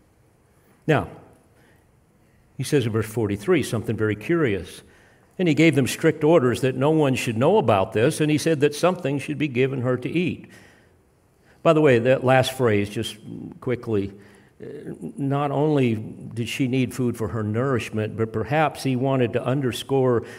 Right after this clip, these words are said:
the reality to the family that she is really alive, 'cause dead people don't eat, right? Ghosts don't eat. Now, why did he give them strict orders not to tell anyone?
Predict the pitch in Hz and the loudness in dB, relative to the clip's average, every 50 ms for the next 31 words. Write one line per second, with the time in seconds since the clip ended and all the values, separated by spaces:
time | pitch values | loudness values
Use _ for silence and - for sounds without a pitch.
0 | - - - - _ _ _ _ _ _ - - 127 117 117 123 117 113 120 127 | -20 -20 -20 -20 _ _ _ _ _ _ -4 -2 0 2 4 6 6 6 8 8
1 | 147 170 151 127 113 104 - 110 101 107 107 - 143 117 117 110 - 143 151 170 | 6 6 6 4 2 2 0 -4 -4 -2 -2 -2 -2 0 -2 0 0 2 2 2
2 | 165 135 113 110 107 104 107 117 113 - - - 180 190 175 - 135 127 110 110 | 2 2 2 2 2 2 2 2 2 0 0 -2 -2 0 0 0 0 0 0 0
3 | 123 123 139 165 165 147 135 135 - - 117 113 107 131 139 143 135 104 92 92 | 2 4 4 4 6 4 4 2 2 0 0 4 6 6 6 8 6 6 4 2
4 | 87 90 - - - 135 117 104 104 123 147 160 139 110 135 135 127 120 117 104 | -2 -6 -8 -6 -4 -4 -2 0 2 4 4 4 4 2 0 0 0 0 2 2
5 | 123 127 127 127 151 180 143 110 - 113 117 127 143 156 175 170 - - - - | 2 4 4 4 4 4 2 0 0 0 2 2 4 2 2 0 -4 -12 -14 -6
6 | 143 - 160 160 185 185 - - - - - - - 143 160 160 151 151 156 175 | 0 4 6 6 6 6 4 2 0 -4 -4 0 4 6 6 6 6 6 6 6
7 | 190 135 104 95 - - - - - - _ _ _ _ _ _ _ _ _ _ | 6 4 2 -2 -8 -14 -16 -18 -20 -20 _ _ _ _ _ _ _ _ _ _
8 | _ _ _ _ _ _ _ _ _ _ _ _ _ _ _ _ _ _ _ _ | _ _ _ _ _ _ _ _ _ _ _ _ _ _ _ _ _ _ _ _
9 | _ _ _ _ _ _ _ _ _ _ _ _ _ _ _ _ - - 190 180 | _ _ _ _ _ _ _ _ _ _ _ _ _ _ _ _ 0 2 4 4
10 | 143 196 247 277 294 302 254 180 185 208 156 208 214 190 151 190 208 - - - | 6 6 6 6 6 6 6 6 4 4 6 6 6 6 6 4 2 0 0 0
11 | 185 180 185 - 170 175 175 156 139 - 151 143 135 - 143 131 - - 175 220 | 0 0 0 2 2 2 2 2 2 0 0 -2 -2 -2 -4 -4 -2 -2 -2 -2
12 | 269 226 131 104 92 90 87 - | -2 -4 -4 -4 -6 -8 -10 -14